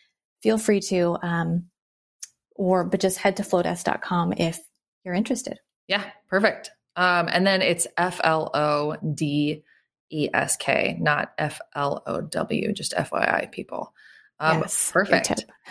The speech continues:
Speaker 2: Yeah, <laughs> I know, 'cause I'm, like, so used to, like, seeing it the way that it's spelled that I forget that m-, maybe some people would wanna add a W in there. But thank you so much, Sabrina. This was awesome. And I cannot wait for people to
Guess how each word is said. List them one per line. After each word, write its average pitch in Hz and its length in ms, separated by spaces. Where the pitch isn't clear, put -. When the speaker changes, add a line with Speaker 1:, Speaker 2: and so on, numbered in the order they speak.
Speaker 2:
Yeah, 165 220
<laughs> - 480
I 196 80
know, 208 100
'cause 202 140
I'm, 196 80
like, 190 200
so 190 220
used 180 380
to, 180 60
like, 156 280
seeing 170 420
it 170 100
the 165 80
way 160 160
that 156 120
it's 147 160
spelled 156 360
that 165 80
I 143 120
forget 147 360
that 143 380
m-, - 260
maybe 160 300
some 160 160
people 151 220
would 147 100
wanna 147 240
add 143 180
a 143 180
W 156 360
in 139 120
there. - 200
But - 240
thank 196 180
you 247 80
so 220 140
much, 190 160
Sabrina. 185 560
This 156 180
was 208 180
awesome. 165 540
And 160 380
I 165 360
cannot 170 340
wait 170 160
for 170 140
people 170 400
to 165 460